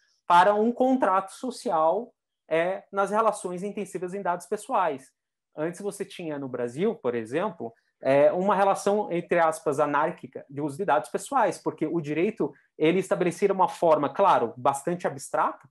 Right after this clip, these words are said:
por meio da Constituição, através dos seus direitos de personalidade, o que seria mais ou menos esses direitos, mas a L G P D, ela dá mais concretude, ela fala, olha, o direito, o dado pessoal é pertencente ao titular,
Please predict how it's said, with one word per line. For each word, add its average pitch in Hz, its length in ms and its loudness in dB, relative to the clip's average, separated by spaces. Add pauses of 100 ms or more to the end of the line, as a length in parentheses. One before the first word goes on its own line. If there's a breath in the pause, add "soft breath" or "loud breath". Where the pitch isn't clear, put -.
por 151 100 -2
meio 147 160 -4
da 143 100 -4
Constituição, 160 880 -2
através 143 400 0
dos 139 80 -10
seus 139 160 -2
direitos 143 340 0
de 139 60 -8
personalidade, 127 840 0 (360 soft breath)
o 165 80 -4
que 233 200 2
seria 214 240 4
mais 196 200 2
ou 170 60 0
menos 160 380 0
esses 139 200 -8
direitos, 185 420 -2 (340)
mas 208 180 0
a 240 60 4
L 262 120 4
G 240 120 4
P 240 120 0
D, 185 120 2
ela 220 180 4
dá 220 100 0
mais 233 200 -2
concretude, 240 720 -2
ela 147 120 4
fala, 160 260 2
olha, 147 140 2
o 135 40 -6
direito, 151 600 -2
o 147 140 -4
dado 175 360 0
pessoal 170 760 -2 (340)
é 160 360 2 (160)
pertencente 233 920 -2
ao 160 300 0
titular, 269 640 2